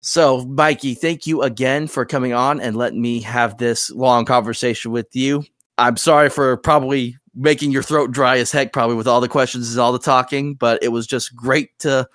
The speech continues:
listen to you and just be able to talk to you. And definitely someone I would also say I look up to as well when it comes to just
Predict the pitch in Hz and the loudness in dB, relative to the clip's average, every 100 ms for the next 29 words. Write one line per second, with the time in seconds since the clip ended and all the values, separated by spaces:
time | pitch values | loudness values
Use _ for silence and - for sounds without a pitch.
0 | - - _ - 123 - 147 147 147 123 | -20 -20 _ -4 -2 -2 0 0 2 0
1 | 120 - 135 120 - 151 151 - 170 175 | -4 -2 -2 -2 -2 0 0 -2 -4 -2
2 | 185 196 - - 107 107 104 - _ _ | -2 -4 -10 -6 -4 -4 -6 -10 _ _
3 | - 123 123 139 127 143 135 120 117 117 | -4 -4 -2 -4 -2 0 0 2 2 0
4 | 117 117 123 113 120 120 113 113 110 131 | -4 0 2 2 0 0 0 2 0 -2
5 | - 131 127 117 127 139 127 117 117 123 | -2 0 0 0 2 2 2 0 -2 -4
6 | 120 - - 127 - - | -4 -4 -2 -2 -2 -10